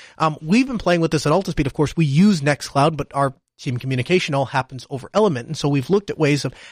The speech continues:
h-, the best way to tie Element into Nextcloud. And there's indeed a number of different ways to do that.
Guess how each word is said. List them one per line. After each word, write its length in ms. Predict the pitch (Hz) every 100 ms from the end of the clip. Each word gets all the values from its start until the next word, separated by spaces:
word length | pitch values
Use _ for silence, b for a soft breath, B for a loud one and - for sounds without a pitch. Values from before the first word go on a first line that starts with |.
| B
h-, 60 | B -
the 100 | 139
best 400 | - 196 180 -
way 380 | 143 185 180
to 140 | 147 -
tie 440 | - - 196 170 -
Element 400 | 156 156 143 -
into 480 | 165 160 - 131 127
Nextcloud. 340 | 151 180 - 95
And 80 |
there's 140 | 131 127
indeed 320 | 139 156 160
a 60 | -
number 340 | 131 160 190
of 120 | 143 -
different 240 | 131 -
ways 180 | 139 123
to 80 | 117
do 200 | 131 208
that. 200 | 135